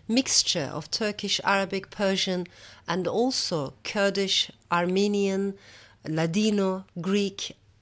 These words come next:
words. So when all, when, when the language was Turkified in a way, hundreds and hundreds of words were taken out, mostly coming from Persian and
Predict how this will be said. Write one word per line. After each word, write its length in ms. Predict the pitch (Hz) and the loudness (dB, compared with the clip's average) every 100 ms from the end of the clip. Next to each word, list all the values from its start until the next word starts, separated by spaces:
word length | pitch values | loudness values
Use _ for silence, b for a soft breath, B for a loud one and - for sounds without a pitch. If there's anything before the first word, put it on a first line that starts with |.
| - | -16
words. 720 | 190 190 226 175 135 - - - B B | -4 2 4 4 0 -2 -4 -6 B B
So 240 | B - 214 | B -2 0
when 180 | 214 240 | 2 4
all, 300 | 285 285 - | 4 2 0
when, 500 | - 208 220 247 - | -10 -2 0 0 0
when 180 | 240 269 | 2 2
the 120 | 285 | 2
language 400 | 254 247 233 - | 2 2 0 -2
was 400 | 180 160 - - _ _ - | -4 -4 -4 -6 _ _ -10
Turkified 1000 | - 214 - 175 - 190 147 131 - - | -6 -6 -8 -8 -2 0 0 -6 -12 -12
in 140 | - 165 | -6 -4
a 80 | 156 | -2
way, 400 | 160 143 143 151 B B B B - | -2 -4 -6 -10 B B B B 0
hundreds 380 | 254 262 254 - | 4 4 2 -2
and 100 | 208 | -4
hundreds 380 | 196 214 185 - | -2 -4 -4 -6
of 120 | 160 | -4
words 320 | 170 165 156 | -4 -4 -4
were 100 | - | -8
taken 400 | 151 190 175 175 | -8 -6 -8 -4
out, 440 | 160 131 - - - - | -4 -6 -8 -10 -10 -4
mostly 340 | 202 202 - 190 | 0 2 0 -4
coming 300 | - 180 165 | -4 -4 -4
from 200 | 175 156 | -6 -6
Persian 440 | - 185 170 170 | -2 -2 0 -2
and 200 | 156 - | -2 -6